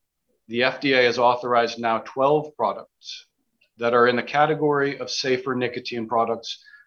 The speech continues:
that are not medicines. So they're consumer products. And this includes eight, uh, uh, snus products, one heat not burn product, and now these three new, uh,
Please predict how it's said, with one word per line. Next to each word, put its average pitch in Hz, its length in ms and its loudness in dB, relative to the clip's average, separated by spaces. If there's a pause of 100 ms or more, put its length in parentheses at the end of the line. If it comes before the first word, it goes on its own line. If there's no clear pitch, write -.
(160)
that 120 120 0
are 120 100 4
not 135 300 4
medicines. - 760 -2
So - 140 -10
they're 117 120 -2
consumer 151 480 -4
products. - 640 -6 (640)
And 127 120 -8
this 131 140 -4
includes 135 540 -6 (260)
eight, 147 440 -2 (260)
uh, 120 440 4 (220)
uh, 113 200 0
snus 147 440 0
products, 131 560 4
one 131 240 -2
heat 135 220 -4
not 127 200 0
burn 127 220 0
product, 123 420 2
and 120 120 -10
now 123 160 4
these 127 280 -2
three 175 480 -4 (440)
new, 135 640 0 (160)
uh, 117 280 2